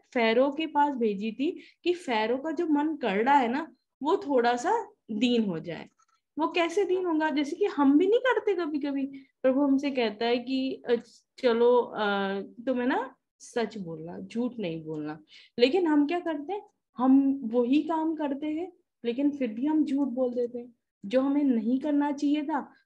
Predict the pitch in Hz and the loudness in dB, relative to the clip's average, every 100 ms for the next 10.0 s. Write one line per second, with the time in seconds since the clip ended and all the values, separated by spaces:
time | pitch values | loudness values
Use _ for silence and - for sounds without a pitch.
0 | _ 214 233 - 226 240 240 247 247 220 | _ -4 -4 0 -2 0 -4 -2 -2 -2
1 | 214 214 226 226 _ _ 233 233 320 370 | -4 -4 -8 -8 _ _ 2 4 2 0
2 | - 277 226 226 294 254 240 214 208 240 | -2 2 4 4 4 4 2 2 2 0
3 | 254 254 208 202 359 _ _ 226 233 359 | 2 0 0 -4 -6 _ _ 0 2 2
4 | 370 240 190 180 - 202 180 160 160 160 | 2 2 0 -4 -6 -4 -4 -8 -10 -14
5 | _ _ - 226 285 269 254 311 453 - | _ _ -2 0 2 0 -2 -2 -2 0
6 | 339 320 320 247 220 208 240 226 247 233 | -2 2 4 6 6 4 0 0 0 -2
7 | - 247 240 247 240 247 208 190 170 - | 0 0 2 0 2 2 0 -4 -10 -16
8 | _ _ 285 285 262 247 277 269 269 262 | _ _ 2 4 6 4 2 0 -2 -2
9 | 311 440 - _ 254 285 277 277 - | -4 -6 -10 _ 0 0 2 2 0